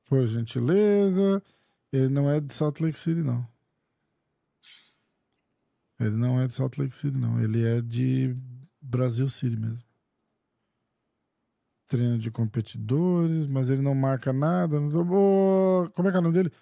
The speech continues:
Personal André Lopes. Porra, dá uma força, cara. A gente quer fazer uma investigação aqui. Você não,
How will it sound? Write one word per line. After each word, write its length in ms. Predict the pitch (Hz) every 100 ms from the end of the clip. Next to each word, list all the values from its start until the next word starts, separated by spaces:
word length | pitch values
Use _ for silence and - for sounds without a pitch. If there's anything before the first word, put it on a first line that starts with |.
| _ _
Personal 600 | 226 247 240 190 202 226
André 240 | 208 196 208
Lopes. 340 | 170 160 - - _ _ -
Porra, 260 | 262 156
dá 120 | 139
uma 100 | 185
força, 400 | 254 277 285 -
cara. 200 | - 208 156
A 20 |
gente 100 | 147
quer 120 | 185
fazer 120 | 190
uma 60 | 214
investigação 640 | 214 175 196 175 - 190
aqui. 300 | 185 - 196 220
Você 220 | - 208
não, 360 | 202 185 147